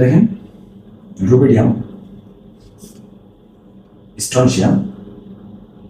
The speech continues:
ইট্রিয়াম, জিরকনিয়াম। একটু দেখেন আপনারা এখানে, দেখেন, একটু দেখেন, এক দুইবার পড়েন, ঠিক আছে? এক দুইবার পড়েন। দেখেন,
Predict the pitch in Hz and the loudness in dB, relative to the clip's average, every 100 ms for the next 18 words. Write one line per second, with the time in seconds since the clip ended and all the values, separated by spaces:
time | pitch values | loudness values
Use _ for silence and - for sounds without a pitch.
0 | - - - - - 123 120 104 - - | -20 -20 -20 -20 -6 -2 0 0 0 -2
1 | - - - - - - - 196 - - | -6 -16 -20 -20 -20 -20 -20 -20 -20 -20
2 | - - - - - - - - - - | -20 -20 -20 -18 -16 -14 -16 -12 -2 -2
3 | - - - - - - - 131 - 127 | 0 -4 -6 -12 -16 -14 -2 0 2 2
4 | 120 123 127 117 120 - - - - - | 0 2 2 2 0 0 -2 -8 -8 -4
5 | - 123 127 - - - - - 120 131 | 0 2 2 2 2 -2 -6 -8 0 2
6 | 127 - 104 - - - - - - - | 4 2 2 0 -4 -14 -20 -12 -6 -4
7 | - - - - 107 127 131 - - - | -4 -8 -16 -16 -4 0 2 2 -2 -2
8 | - - - - - - - _ - - | -6 -8 -18 -20 -20 -20 -20 _ -20 -20
9 | _ - - - - - - - - - | _ -20 -20 -20 -20 -20 -20 -20 -20 -20
10 | - - - - - - - - - - | -20 -20 -20 -20 -20 -20 -20 -20 -20 -20
11 | - - - 135 131 - | -20 -20 -6 0 0 -2